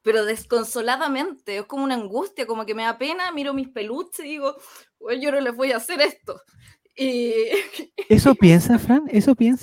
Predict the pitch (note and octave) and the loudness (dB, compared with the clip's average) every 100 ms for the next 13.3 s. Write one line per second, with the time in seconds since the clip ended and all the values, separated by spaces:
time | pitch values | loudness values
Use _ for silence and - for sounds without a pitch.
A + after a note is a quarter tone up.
0 | F#4+ A#3 C4 B3+ A3+ A#3 A#3 A#3 A#3 A#3 | -2 0 -2 -2 -6 -4 -6 -8 -8 -8
1 | A#3+ A#3+ B3 A#3+ B3 B3 B3+ B3 A#3+ A3+ | -10 -10 -14 -16 -16 -18 -16 -16 -14 -16
2 | A#3+ A#3+ A3 A3 A3 G#3 G#3 G3 - G3+ | -14 -16 -16 -16 -14 -14 -12 -12 -16 -20
3 | _ _ _ _ _ _ _ - F3 G#3+ | _ _ _ _ _ _ _ -14 -10 -8
4 | G#3 G3+ F#3+ B2 B2 - _ _ _ _ | -6 -4 -6 -10 -16 -16 _ _ _ _
5 | _ _ C4 F#4+ D3+ - - - F#3 C4 | _ _ -4 -2 -2 -2 0 0 0 0
6 | C4 B3+ - _ - D4+ A#3 - B3 A#3 | 0 -4 -4 _ -20 -12 -12 -8 -8 -8
7 | B3 G3+ G#3 G#3+ B3+ - - A3+ G3 G#3 | -10 -10 -8 -8 -8 -16 -20 -14 -8 -4
8 | G3 G#3+ A3+ G#3+ G#3+ G3 F#3+ A#3 C4 D4+ | -2 -2 -4 -2 0 2 0 0 -2 -4
9 | - G#3 F#3 A3+ B3+ B3 B3+ A#3 - D4+ | -8 -8 -8 -8 -8 -8 -8 -12 -8 -6
10 | E4+ E4 E4 - F4 E4+ _ _ _ _ | -6 -6 -8 -8 -10 -10 _ _ _ _
11 | - A3+ A3+ A3+ A3+ A3 A3 G#3+ G#3 _ | -6 -2 -2 -2 -2 -4 -4 -6 -8 _
12 | _ - C4+ C#4 C#4+ C#4 B3 A3+ D4+ E4 | _ -4 -2 -2 -2 -4 -6 -6 -6 -6
13 | A#3+ G3 | -8 -10